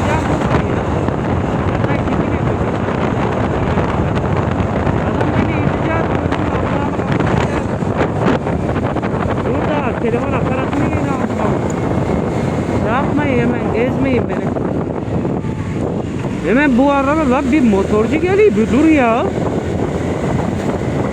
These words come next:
Ana. La yavaşçı hala yolun ortasına çıkıyor. La Allah'tan telefonu kaska bağlayayım hevesi vardı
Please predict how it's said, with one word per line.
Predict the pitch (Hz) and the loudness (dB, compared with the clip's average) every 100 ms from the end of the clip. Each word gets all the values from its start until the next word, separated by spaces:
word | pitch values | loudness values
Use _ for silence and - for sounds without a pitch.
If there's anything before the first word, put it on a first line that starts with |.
| 175 - - 170 | -2 0 -2 0
Ana. | 185 220 240 285 262 277 277 262 247 - - - - 233 | -2 0 0 0 0 -2 -2 0 0 -2 -2 -2 -2 0
La | 311 | 2
yavaşçı | 294 254 311 349 320 - 359 311 | 2 2 2 2 0 0 0 2
hala | 349 349 349 349 | 2 2 2 2
yolun | 294 311 330 | 2 2 2
ortasına | 320 311 320 - 320 320 | 2 2 0 0 0 0
çıkıyor. | - - - - - - - - - - - - - - - - - - - - - - - - - | -2 -2 0 -2 -2 -2 0 -2 -2 -2 -2 -2 0 0 -2 -2 -2 -2 -2 -2 -2 -4 -2 -2 0
La | 208 240 | 0 0
Allah'tan | 254 269 269 311 262 247 | 0 0 0 0 0 0
telefonu | 254 262 262 - | 0 0 0 0
kaska | 233 233 262 240 190 - - 180 | 0 0 -2 -2 -2 -2 0 2
bağlayayım | 202 226 247 254 247 196 - - - | 2 2 2 2 2 0 -2 -4 0
hevesi | 202 226 220 262 | 2 2 0 0
vardı | 254 233 | 2 2